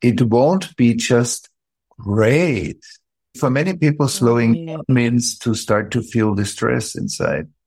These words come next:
Speaker 2: Mm-hmm.
Speaker 1: to start to feel fears, to start to feel grief, to start to feel stuff that happened in our life that we never really digested.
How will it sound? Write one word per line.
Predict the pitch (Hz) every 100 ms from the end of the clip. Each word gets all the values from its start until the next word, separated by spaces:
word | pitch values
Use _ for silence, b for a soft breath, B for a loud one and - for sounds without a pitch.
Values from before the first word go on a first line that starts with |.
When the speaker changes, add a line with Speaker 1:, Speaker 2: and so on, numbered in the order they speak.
| _
Speaker 2:
Mm-hmm. | 196 180
Speaker 1:
to | 101
start | - 104 -
to | _ -
feel | 104 101
fears, | 101 120 120 95 95 98 -
to | -
start | - 101 104 101
to | 98
feel | 110 101
grief, | 98 110 110 98 98 - _
to | 98
start | - 101 101 98
to | 95
feel | - 104 101 98 - _ _ _ _
stuff | - - 110 -
that | 107 98
happened | 107 - 98
in | 98 95
our | 92
life | 95 92 95 98
that | - 95
we | 104
never | 98 98 101 92
really | 95 95
digested. | 90 92 90 98 92 - 82